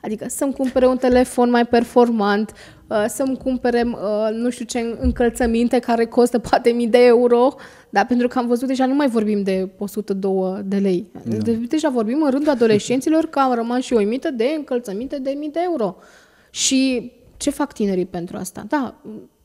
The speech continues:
Speaker 1: părinții vin și spun, dacă ei, nu știu, media nu știu care sau iei zece la matematică, hai că rezolvăm.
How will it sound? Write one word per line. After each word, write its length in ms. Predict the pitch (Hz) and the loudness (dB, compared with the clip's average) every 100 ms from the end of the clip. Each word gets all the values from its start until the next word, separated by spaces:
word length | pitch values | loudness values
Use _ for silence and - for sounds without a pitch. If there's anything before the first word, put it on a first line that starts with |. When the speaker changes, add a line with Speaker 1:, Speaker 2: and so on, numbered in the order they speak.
| _ | _
Speaker 1:
părinții 380 | 220 311 320 269 | -2 -2 -2 -6
vin 120 | 294 | -4
și 100 | 277 | -6
spun, 340 | 254 262 208 | -8 -8 -6
dacă 280 | 196 254 247 | -4 -4 -4
ei, 460 | 233 247 233 202 220 _ | -2 -2 -2 -6 -12 _
nu 120 | 202 | -14
știu, 200 | 196 - - _ _ _ | -14 -16 -20 _ _ _
media 300 | 214 233 214 | -4 -2 -2
nu 140 | 208 220 | -2 -6
știu 200 | - 185 | -8 -6
care 300 | 175 151 175 | -6 -6 -10
sau 380 | - 101 127 - 208 | -12 -12 -12 -12 -8
iei 260 | 214 226 208 | -4 -4 -4
zece 300 | 196 208 185 | -2 -2 -4
la 100 | 165 | -8
matematică, 680 | 160 175 220 311 349 330 294 | -8 -10 -8 -8 -8 -8 -4
hai 100 | 311 | -6
că 120 | 311 | -6
rezolvăm. 520 | 285 269 269 254 180 | -6 -4 -4 -2 -4